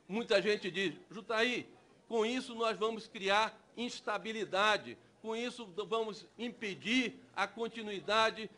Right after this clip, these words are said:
das reformas." Mas não é isso que nos faz a Constituição definir aqui nesse plenário. As consequências dos atos praticados e a responsabilidade não é do Procurador-Geral da República, não é do advogado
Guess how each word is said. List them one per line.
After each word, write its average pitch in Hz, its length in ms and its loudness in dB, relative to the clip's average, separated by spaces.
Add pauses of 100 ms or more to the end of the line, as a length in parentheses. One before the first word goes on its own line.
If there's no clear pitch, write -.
(100)
das 220 240 4
reformas." 214 720 6
Mas 233 220 2
não 311 200 6
é 285 140 8
isso 254 500 2 (240)
que 240 160 0
nos 220 260 -2
faz 233 560 6 (120)
a 208 100 4
Constituição 220 880 0 (200)
definir 277 840 4
aqui 233 400 4
nesse 208 240 2
plenário. 170 520 2 (320)
As 190 180 2
consequências 262 960 4
dos 180 300 -4
atos - 400 6
praticados 202 720 8 (320)
e 226 100 0
a 220 60 6
responsabilidade 202 1300 6 (280)
não 320 220 8
é 294 120 12
do 262 140 2
Procurador-Geral 190 920 6
da 160 100 2
República, 160 720 -4 (160)
não 277 260 8
é 254 120 6
do 233 100 4
advogado 185 800 6